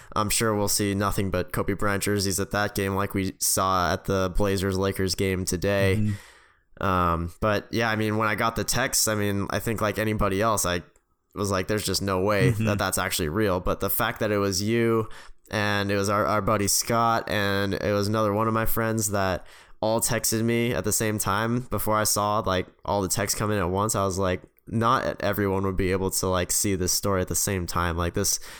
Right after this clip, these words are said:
Speaker 1: this seems, like, way too crazy." I tell my dad, I'm like, "I think Kobe Bryant just died."
Speaker 2: Yeah.
Speaker 1: And he, he, even he was like, "I, I don't believe that.
Speaker 2: Yeah.
Speaker 1: Like, there's just no way."
Speaker 2: I think
Speaker 1: And that's the thing.
Speaker 2: Mm-hmm.
Speaker 1: Yeah.
Speaker 2: I was gonna say,
Speaker 1: Yeah, sorry, go
Speaker 2: I was
Speaker 1: for it.
Speaker 2: gonna say, I think that's been the reaction that most people have gotten because,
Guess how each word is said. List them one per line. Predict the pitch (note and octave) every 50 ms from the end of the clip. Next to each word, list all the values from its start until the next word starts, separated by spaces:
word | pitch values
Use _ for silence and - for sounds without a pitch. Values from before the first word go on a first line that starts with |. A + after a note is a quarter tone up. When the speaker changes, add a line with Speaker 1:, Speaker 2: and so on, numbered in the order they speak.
| - - - - - -
Speaker 1:
this | - F#2+
seems, | - - A#2+ G#2+ G#2 F2
like, | F#2+ F#2 F2+ F2 - -
way | D#2 G2+ G#2+ G#2 G2+
too | F#2 - G2+ G2
crazy." | - - G2+ G2+ G2+ F#2 G2
I | F#2+
tell | - - G#2+ G2+
my | G2 F#2 F2
dad, | E2 F#2+ F#2+ G2+ G2+
I'm | F#2 F#2
like, | G2 F#2+ F#2
"I | F2+
think | - C3 B2+ -
Kobe | - - A2+ G#2 F#2+
Bryant | F2 - - E2+ F2 A2 G2 D2 -
just | - E2+ - D2+ -
died." | - E2+ F2 G2 G#2 F#2+ E2+ F2 F2
Speaker 2:
Yeah. | F2+ F2+ F#2
Speaker 1:
And | F#2 - - - - - - -
he, | - C3 C3+ -
he, | - D3 D3 D3+
even | C#3+ A#2+ A#2
he | A#2 C3 C#3+
was | D3 B2 A2 G2
like, | G2+ G2+ G2+ G2 F#2+ F#2+ - -
"I, | - - - -
I | - A2 A#2 A2
don't | G#2 G2 F2
believe | F#2+ F#2+ F2+ D#2+ E2 D#2+ -
that. | E2+ D#2+ D2+ D2+
Speaker 2:
Yeah. | B2+ -
Speaker 1:
Like, | - - -
there's | A2+ A2 G2+
just | G#2 G2 F2+ F#2+
no | F#2+ F2+ D#2 D#2
way." | F2+ F2 E2+ E2 A#2+ - - - -
Speaker 2:
I | C3+ C#3
think | C#3 G3 G3 - - _ -
Speaker 1:
And | - B2
that's | C#3 D#3+ F#3 -
the | C#3+ A#2+
thing. | - - E3 F#3 F#3 C3+ G#2 F#2+
Speaker 2:
Mm-hmm. | A#2 A2+ A2
Speaker 1:
Yeah. | B2 B2+ A#2 G#2 G2+ G#2 - - - - -
Speaker 2:
I | C#3+
was | C#3 C3
gonna | D3+ C#3 B2
say, | - - - D#3 - -
Speaker 1:
Yeah, | C3+ A#2+ A#2
sorry, | A2+ - A2 A2 G#2
go | G2 -
Speaker 2:
I | C#3
was | D3
Speaker 1:
for | B2+ C#3
it. |
Speaker 2:
gonna | C3 A#2+
say, | - - D#3 D#3 D3
I | B2+
think | A#2 - - E3 F3+ E3+ - - - - - - - - _ -
that's | - C3 A2 B2 B2+ C#3 C#3 -
been | C#3+ D3 C#3 C3
the | A#2+
reaction | A2 G#2+ G#2+ G#2+ A#2 A#2 - B2+ A#2
that | A2 G2+
most | G2+ G2+ G#2+ A2+ G#2+ -
people | - A2 - A#2+
have | G#2 G2 F#2+
gotten | F#2+ - G#2 G#2 A2 A2 G#2+ G#2+
because, | A2 A2+ - A#2+ A2 G2+ G2 - -